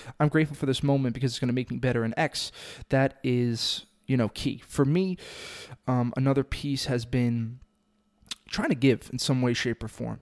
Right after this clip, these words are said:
You know, this podcast has been that form for me. It does give me a sense of gratification that I can try to help people, especially with, you know, just the positive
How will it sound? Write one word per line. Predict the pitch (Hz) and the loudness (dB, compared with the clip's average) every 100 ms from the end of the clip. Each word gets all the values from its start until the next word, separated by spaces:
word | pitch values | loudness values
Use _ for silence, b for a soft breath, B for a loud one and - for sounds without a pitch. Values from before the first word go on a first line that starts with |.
| _ | _
You | 127 | -2
know, | 117 107 | -2 2
this | 139 | 2
podcast | - 135 127 | 2 0 0
has | 131 117 113 | 0 -2 -2
been | 120 | 0
that | 117 | 0
form | - 123 113 | -2 -4 -2
for | 123 | 0
me. | 131 131 | 2 2
It | 113 | 2
does | 131 117 110 - | 2 2 2 -4
give | - 123 | -2 0
me | 120 | 0
a | 117 | 0
sense | - 123 117 - - - | -2 -2 -2 -4 -8 -4
of | 110 107 107 107 - | -2 0 -2 -6 -4
gratification | 120 110 - 127 117 117 | -2 -2 -4 -4 -2 -2
that | |
I | |
can | 110 107 | -4 -6
try | 113 | -6
to | 113 | -2
help | 113 | -2
people, | - 117 110 | -2 -4 -4
especially | - 120 117 113 113 113 B B B B B B | -2 -2 -2 -4 -4 -6 B B B B B B
with, | 120 113 - - - | -4 -4 -6 -10 0
you | |
know, | 190 | 2
just | 165 - | 2 0
the | |
positive | 139 123 117 110 - | 0 0 0 -6 -10